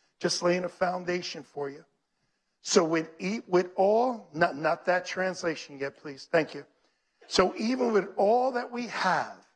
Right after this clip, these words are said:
and all that we're going through, it is not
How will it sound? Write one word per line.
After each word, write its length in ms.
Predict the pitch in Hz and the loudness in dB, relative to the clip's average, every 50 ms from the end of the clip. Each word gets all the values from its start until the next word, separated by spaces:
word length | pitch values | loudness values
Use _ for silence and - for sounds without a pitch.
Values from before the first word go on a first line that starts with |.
| _ _ _ _ _ _ _ _ _ _ - - | _ _ _ _ _ _ _ _ _ _ 0 2
and 120 | 175 165 | 4 4
all 300 | 156 175 202 208 220 226 | 4 4 4 4 2 2
that 220 | 208 220 220 - 226 | 0 -2 -4 -4 0
we're 180 | 202 202 202 | 0 0 0
going 680 | 175 156 131 160 180 190 202 202 214 214 208 208 214 - _ _ _ - | 0 -6 -4 2 2 4 4 4 0 -2 -4 -6 -10 -12 _ _ _ 0
through, 420 | 196 196 202 185 165 139 - - - - _ _ _ _ _ _ _ _ _ _ _ _ _ _ _ _ _ _ _ - | 2 4 4 4 2 2 -2 -8 -14 -20 _ _ _ _ _ _ _ _ _ _ _ _ _ _ _ _ _ _ _ 0
it 160 | 220 214 202 208 | 2 4 4 4
is 240 | 202 185 - 151 | 2 0 -2 -8
not 540 | 165 165 170 185 220 240 254 277 - - - | -8 0 2 4 4 4 2 0 -6 -14 -4